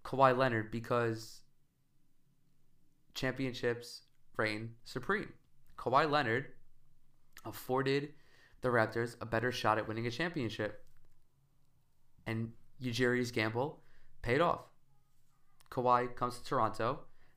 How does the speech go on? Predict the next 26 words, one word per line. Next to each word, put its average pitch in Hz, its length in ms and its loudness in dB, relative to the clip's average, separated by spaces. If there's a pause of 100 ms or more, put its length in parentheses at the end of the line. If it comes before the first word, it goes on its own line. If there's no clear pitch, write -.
(180)
They 113 140 0
load 139 240 0
manage 127 300 0
him 120 120 -2
throughout 117 260 2
the 117 80 -2
season 117 380 -2
to 120 100 -8
preserve 110 340 -2
his 113 180 -4
legs. 101 360 -6 (440)
The - 60 -20
postseason 131 420 0
comes 107 220 -4
around, 107 320 -2 (440)
and 104 220 -4 (120)
this 147 260 0
man 107 520 -2 (1040)
plays 117 400 0 (100)
like 107 180 -2
he 120 220 -6
is 107 220 -4
the 101 100 -4
Terminator. 101 760 -4 (600)
He 135 320 -6
looked 131 420 -2